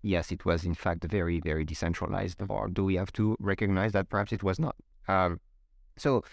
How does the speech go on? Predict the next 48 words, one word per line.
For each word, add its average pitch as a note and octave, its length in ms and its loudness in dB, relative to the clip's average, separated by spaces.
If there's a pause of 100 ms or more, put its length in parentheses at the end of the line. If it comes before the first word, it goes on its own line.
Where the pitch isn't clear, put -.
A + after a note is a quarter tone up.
this E3+ 140 -4
is G#3 140 2
where C#3+ 200 4
we C3+ 120 4
have, B2 300 2 (280)
uh, F#2+ 420 0 (160)
questions C3+ 360 0
that A#2 100 2
are F#2 180 4
open, D3+ 580 2
that G#2 120 2
are, F#2+ 140 0
don't A#2+ 280 -2
have B2 260 0
necessarily G#2 580 0
clear B2+ 400 2
answers, G#2 400 2
and F#2 160 2 (200)
it - 40 -10
really A3+ 220 4
goes A2+ 260 2
back F#2 200 2
to G#2 160 2
the, E2+ 180 2
the F2 120 -4
start C3+ 240 0
of G2 100 0
our E2 80 0
conversation F#2 560 0
about, D#2 300 0 (580)
okay, - 180 -8 (180)
you're G#2+ 220 4
going B2 280 2
to - 80 -8
create A#2+ 260 0
something G#2+ 340 2
new, G2+ 280 0
you're G#2+ 160 -2
gonna A2 200 0
bring A#2+ 180 2
a A2+ 40 4
lot A2+ 120 6
of G#2 100 2
innovation F#2+ 520 2
in F2 120 2
a E2 80 2
new F#2 180 2
space. E2+ 460 -2